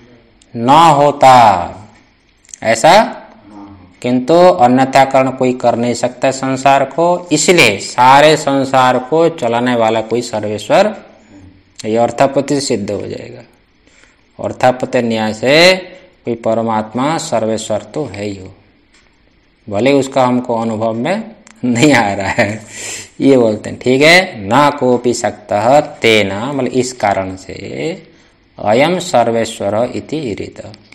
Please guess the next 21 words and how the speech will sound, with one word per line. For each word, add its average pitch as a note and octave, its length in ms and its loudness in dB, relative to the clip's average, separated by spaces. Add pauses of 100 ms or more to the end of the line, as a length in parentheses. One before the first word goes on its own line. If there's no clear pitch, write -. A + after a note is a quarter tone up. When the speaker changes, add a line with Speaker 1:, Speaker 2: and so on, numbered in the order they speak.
Speaker 1:
ये A2 80 -10
परमात्मा G2 640 -10
को F3+ 520 0 (380)
सर्वेश्वर A#2+ 640 -4
शब्द F#2 360 -10
से F3+ 400 -6 (160)
कहा C#3+ 320 -10
गया D3+ 120 -14
है, - 340 -20 (560)
है - 40 -12
ना? A3+ 140 -12 (240)
थोड़ी A2+ 160 -4
टीका - 300 -12
ले - 140 -8
लो। - 220 -14 (840)
"अयम B2+ 440 6
आनंदमयो A2 1400 -2 (760)
यत् C3+ 180 4
जागृदादि A#2 1000 2
विश्वम B2+ 600 -4
सृजति।" G#2 680 -8